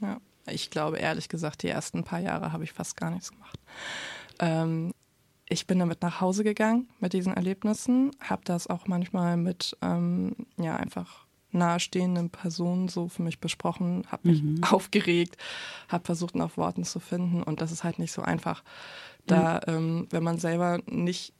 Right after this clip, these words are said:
Speaker 1: fest irgendwie mit Wissen so dasteht, da so ein Auftreten zu haben. Und letztendlich habe ich einfach über die Jahre sowieso mich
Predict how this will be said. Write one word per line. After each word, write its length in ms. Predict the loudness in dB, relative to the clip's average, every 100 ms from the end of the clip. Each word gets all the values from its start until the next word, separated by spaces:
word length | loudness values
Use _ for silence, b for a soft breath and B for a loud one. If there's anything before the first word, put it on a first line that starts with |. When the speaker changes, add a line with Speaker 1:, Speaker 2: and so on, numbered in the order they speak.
| _ _ _ -16
Speaker 1:
fest 500 | -8 -2 0 -2 -4
irgendwie 580 | -2 0 -2 -2 -2 0
mit 220 | -2 -2
Wissen 280 | -6 -2 -4
so 100 | -4
dasteht, 580 | -2 0 0 -2 -4 -4
da 80 |
so 100 | -4
ein 100 | -4
Auftreten 480 | -4 -6 -6 -8 -6
zu 240 | -6 -4 -4
haben. 320 | -4 -4 -2
Und 100 | -2
letztendlich 560 | -2 -2 -2 -2 -6 -8
habe 200 | -6 -6
ich 140 | -4
einfach 400 | -8 -6 -8 -8 -6
über 200 | -4 -2
die 100 | -2
Jahre 260 | -2 -2 -4
sowieso 540 | -4 -4 -4 -4 -4 -8 b b -12
mich 320 | -4 -2 -2